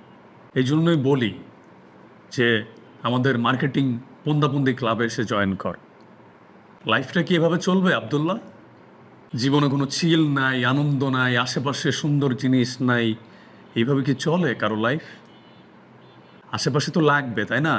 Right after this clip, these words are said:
ক্যাম্পাসে দুই তিনটা সুন্দরী হুরপুরি আশেপাশে যদি না থাকে, তাহলে তো আর জমে না। এই জন্যই তোদের বলি, আমাদের মার্কেটিং পুন্দাপুন্দি ক্লাবে আয়, আমরা একসাথে অনেক চিল করব,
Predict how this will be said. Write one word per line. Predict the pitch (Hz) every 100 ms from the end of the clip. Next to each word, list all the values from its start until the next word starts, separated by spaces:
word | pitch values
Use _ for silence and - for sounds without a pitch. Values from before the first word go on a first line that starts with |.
| 92
ক্যাম্পাসে | 123 123 127 139
দুই | 123 131
তিনটা | 135 127
সুন্দরী | - 139 139 131
হুরপুরি | 120 120 120 139 120
আশেপাশে | 113 120 117 127
যদি | 120
না | 127 117
থাকে, | 120 113
তাহলে | 107 110
তো | 113
আর | 123
জমে | - 117 104
না। | 90 85 - - - - - - - - - - -
এই | 117
জন্যই | 139 160 147
তোদের | 139 131 117
বলি, | 107 98 92 87 - - - - - - - - -
আমাদের | 113 110
মার্কেটিং | 107 113 123 120 113
পুন্দাপুন্দি | 135 131 123 120 110
ক্লাবে | - 95 95 90
আয়, | 87 - - - - - - - - - - - -
আমরা | 127 180
একসাথে | 196 - 202
অনেক | 214 240 -
চিল | 208 175
করব, | 147 123